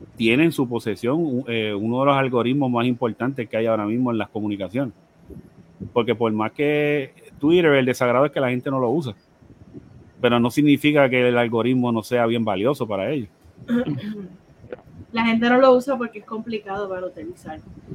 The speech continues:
Speaker 2: O sea, honestamente, eh, el algoritmo, o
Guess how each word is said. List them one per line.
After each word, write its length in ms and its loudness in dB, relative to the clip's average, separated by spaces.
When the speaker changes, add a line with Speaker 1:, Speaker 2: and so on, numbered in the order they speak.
Speaker 2:
O 40 -20
sea, 280 0
honestamente, 1000 2
eh, 520 -2
el 200 0
algoritmo, 800 0
o 80 -2